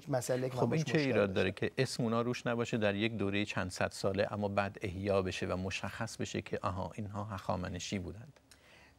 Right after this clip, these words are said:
Speaker 2: یعنی اینجوری بگم، خیلی از اوقات تاثیرگذاری‌ها غیر مستقیمی یا به اسم شخص تموم نمیشه،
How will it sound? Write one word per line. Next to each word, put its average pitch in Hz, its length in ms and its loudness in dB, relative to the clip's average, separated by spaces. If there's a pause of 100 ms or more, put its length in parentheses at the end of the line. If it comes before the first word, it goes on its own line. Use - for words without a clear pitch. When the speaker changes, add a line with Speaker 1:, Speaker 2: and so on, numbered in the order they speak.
(680)
Speaker 2:
یعنی 135 200 0
اینجوری 131 280 0
بگم، 104 320 0
خیلی 127 260 0
از 113 140 0
اوقات 110 260 0
تاثیرگذاری‌ها 107 760 0
غیر 107 240 -2
مستقیمی 101 580 -2
یا 107 140 2
به 98 140 -2
اسم 113 200 -4
شخص - 340 -6
تموم 107 300 0
نمیشه، 107 460 -2